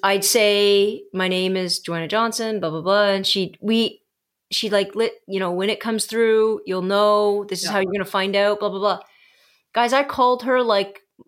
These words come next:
Speaker 1: my best friend every day.
Speaker 2: <laughs>
Speaker 1: And what I was, what I, I didn't think I was doing this at the time, but I, what I realized I was doing was like,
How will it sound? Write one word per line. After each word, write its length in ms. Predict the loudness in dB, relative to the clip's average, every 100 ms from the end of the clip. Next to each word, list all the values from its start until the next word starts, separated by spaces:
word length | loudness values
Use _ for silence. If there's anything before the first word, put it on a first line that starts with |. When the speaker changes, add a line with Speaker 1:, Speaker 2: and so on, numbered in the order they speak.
| -8
Speaker 1:
my 200 | -4 -2
best 300 | -2 -4 -6
friend 440 | -4 -4 -6 -12 _ _ -20 -4
every 220 | -2 0 0
day. 120 | -2 0 -4 -4 -16 -20 _
Speaker 2:
<laughs> 60 | -20 _ _ -20 _ _ _ -6 -6 _ _ _ _ _ _ _ -20 _ _ -2
Speaker 1:
And 120 | 2
what 140 | 2 4
I 80 |
was, 260 | 2 0 -4 -4
what 240 | 0 4
I, 160 | 2 0 0
I 100 | 0
didn't 260 | 0 -2
think 220 | -2 0 2
I 100 | 0
was 140 | 0
doing 340 | 0 2 2
this 160 | 0 -2
at 60 | -6
the 80 |
time, 420 | -6 0 0 0 -4
but 160 | -4
I, 120 | -2
what 220 | -2 0 2
I 100 | 2
realized 760 | 0 -4 -2 0 2 0 -2
I 100 | -2
was 220 | -2 -6
doing 380 | -4 -4 -4 -4
was 200 | -4 -2
like, 460 | 0 2 0 -6